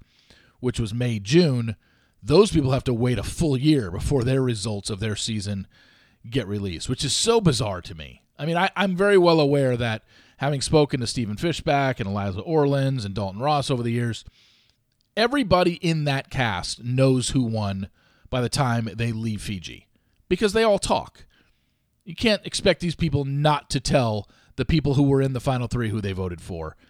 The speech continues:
in the five months that they're back home, and they've all become friends, and they all exchange numbers and talk to each other on Instagram and social media,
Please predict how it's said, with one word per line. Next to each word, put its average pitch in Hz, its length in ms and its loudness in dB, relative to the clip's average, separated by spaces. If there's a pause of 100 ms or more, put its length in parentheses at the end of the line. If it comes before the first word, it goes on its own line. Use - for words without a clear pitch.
(260)
in 113 180 -4
the 107 80 -6
five 123 480 -4
months 123 320 -2
that 113 180 -2
they're 147 140 4
back 147 240 0
home, 123 400 -2 (480)
and 110 500 -2
they've 113 160 -4
all 123 120 -2
become 120 300 -4
friends, 120 640 -4
and 117 100 -4
they 117 100 -2
all 117 260 -2
exchange 123 440 -4
numbers 123 420 -2
and 123 140 -6
talk 117 240 -2
to 127 100 -2
each 113 160 -4
other 123 240 0
on 123 140 -4
Instagram 120 640 -4
and 120 140 -6 (280)
social 139 380 0
media, 117 480 -2